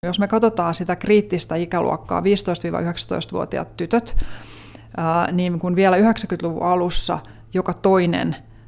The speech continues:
tyttö näissä kriittisissä maissa tästä ikäluokasta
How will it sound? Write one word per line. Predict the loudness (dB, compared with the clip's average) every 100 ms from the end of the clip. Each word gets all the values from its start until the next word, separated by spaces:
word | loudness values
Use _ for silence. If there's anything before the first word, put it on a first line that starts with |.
| -10
tyttö | -6 -6 -4 -4 -2 -2
näissä | -2 -4 -4
kriittisissä | -4 -4 -4 -6 -6
maissa | -4 -4 -4 -4
tästä | -4 -2 -4
ikäluokasta | -4 -2 -2 -4 -6 -8